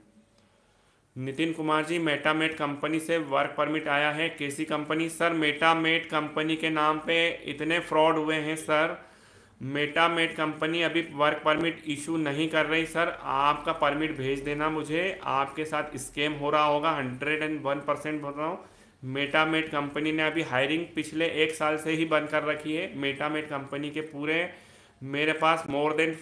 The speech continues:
forty से प्लस परमिट आ चुके हैं, सब फेक वर्क परमिट आ रहे हैं,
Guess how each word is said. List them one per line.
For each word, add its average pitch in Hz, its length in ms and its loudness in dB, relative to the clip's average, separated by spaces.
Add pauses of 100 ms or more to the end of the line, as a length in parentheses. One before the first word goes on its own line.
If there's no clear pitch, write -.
forty 147 300 -2
से 165 140 -4
प्लस 165 440 0
परमिट 151 300 2
आ 151 100 6
चुके 151 260 -8
हैं, 165 160 -2
सब 160 280 0
फेक 151 480 0
वर्क 151 200 2
परमिट 156 320 -2
आ 147 100 2
रहे 151 160 0
हैं, - 300 -6